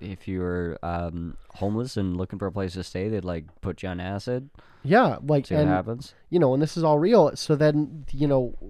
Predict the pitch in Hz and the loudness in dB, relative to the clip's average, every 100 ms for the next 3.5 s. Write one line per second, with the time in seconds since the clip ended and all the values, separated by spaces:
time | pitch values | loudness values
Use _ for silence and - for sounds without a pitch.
0 | 127 - 151 - - - - - 160 - | -14 -14 -16 -16 -14 -14 -14 -8 -6 0
1 | - 196 202 - 190 180 165 135 135 202 | 4 4 2 -2 0 2 2 0 0 -2
2 | - - 151 139 - 139 131 123 117 117 | -4 -8 -4 -2 -2 -2 0 -2 -4 -4
3 | 123 131 - - | -4 -4 -6 -16